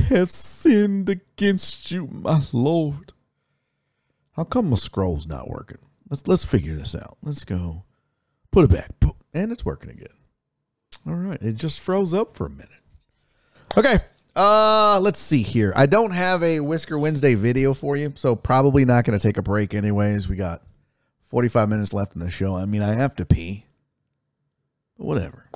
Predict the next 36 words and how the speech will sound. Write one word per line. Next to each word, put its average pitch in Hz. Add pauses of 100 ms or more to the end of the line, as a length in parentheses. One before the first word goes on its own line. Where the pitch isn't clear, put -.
This 143
has 151
been 247
a 233
weird 147
show 98
today. 76
I 120
have, 139
feel 143
very 120
off. 82
I 120
don't 180
feel 165
entertaining, 139
fun, 123
and 117
exciting 101
for 92
you 85
guys. - (3000)
The 135
stream's 285
current 240
bitrate 226
is 175
lower 214
than 180
recommended. 151
What's 160
going 269
on 247
on 220
the 185
tubes? -